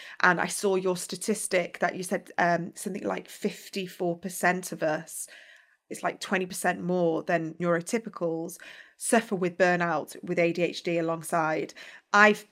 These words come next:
definitely, you know, had this in different parts of my life.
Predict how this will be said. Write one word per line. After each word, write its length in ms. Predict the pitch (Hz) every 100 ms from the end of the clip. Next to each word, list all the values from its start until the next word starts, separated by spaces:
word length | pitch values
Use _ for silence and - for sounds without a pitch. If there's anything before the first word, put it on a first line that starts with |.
| _
definitely, 800 | 196 - 208 190 190 175 175 _ _
you 100 | 196
know, 160 | 180 170
had 240 | - 190
this 260 | 185 180 -
in 120 | 170
different 400 | 175 175 170 -
parts 300 | - 180 -
of 40 |
my 120 | 190 170
life. 460 | 170 170 170 -